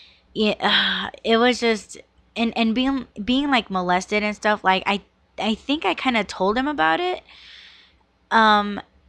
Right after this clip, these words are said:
but he was the first, like, he was my first boyfriend. He was my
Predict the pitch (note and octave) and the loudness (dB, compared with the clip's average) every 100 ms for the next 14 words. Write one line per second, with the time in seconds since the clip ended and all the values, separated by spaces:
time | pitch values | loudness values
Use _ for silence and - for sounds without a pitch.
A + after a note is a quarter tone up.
0 | _ _ _ _ _ _ _ - G#3+ A#3 | _ _ _ _ _ _ _ -10 2 4
1 | G#3 - - G#3+ - B3+ C#4 B3 B3 G#3 | 4 0 -12 -12 -2 0 0 4 2 2
2 | G3 G3+ - - A#3 G#3+ F#3+ F#3 A#3+ A#3 | -2 -4 -4 0 2 2 0 -2 0 0
3 | G#3+ G3 F#3+ - A3 G#3+ G#3+ - F#3+ G3+ | 0 -4 -4 -6 0 0 0 -6 -8 -4
4 | G3+ G3 G#3 G3+ G3+ G3 G3 F#3+ F#3+ F3+ | -2 -2 -4 -4 -2 -2 -4 -4 -2 0
5 | F3+ F3 F3 | -2 -4 -8